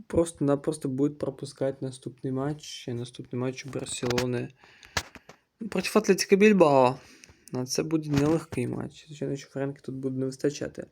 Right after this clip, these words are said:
Ну, Барселона довела справу до переможного кінця і з рахунком чотири два перемагає Барселона, тріумфує над Сельтою. І, в принципі, як показує нам статистика, тріумфує по ділу, хоча я навіть більшим ст-,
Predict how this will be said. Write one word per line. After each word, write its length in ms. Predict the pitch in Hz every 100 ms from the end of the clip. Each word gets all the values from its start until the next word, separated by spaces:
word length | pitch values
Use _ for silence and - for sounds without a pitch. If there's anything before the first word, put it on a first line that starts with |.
| _ - - - - - -
Ну, 60 | 208
Барселона 440 | 202 226 277 285
довела 260 | 214 220 190
справу 340 | - 175 165
до 140 | 156 156
переможного 500 | 165 165 170 156 160
кінця 440 | 160 175 175 302
і 120 | 247
з 100 | 151
рахунком 580 | 139 139 170 160 151 139
чотири 420 | - - - 139
два 220 | 135 143 180
перемагає 800 | - 139 127 123 135 147 147
Барселона, 1400 | 127 127 131 139 139 139 - - 135 131 127 147 160 156
тріумфує 800 | 151 143 151 156 147 165 147 127
над 200 | 127 131
Сельтою. 560 | - 285 294 - - 202 - - - - - 294
І, 20 |
в 80 | 277
принципі, 400 | 202 196 190 160
як 140 | 147
показує 440 | 147 151 143 131 131
нам 180 | 131
статистика, 680 | 131 - - 202 - 123 143
тріумфує 480 | 139 139 139 - 135
по 180 | - 147
ділу, 380 | 151 254 233
хоча 380 | 190 143 135 -
я 160 | 135 131
навіть 260 | 131 131
більшим 360 | 127 131 - 135
ст-, 180 | -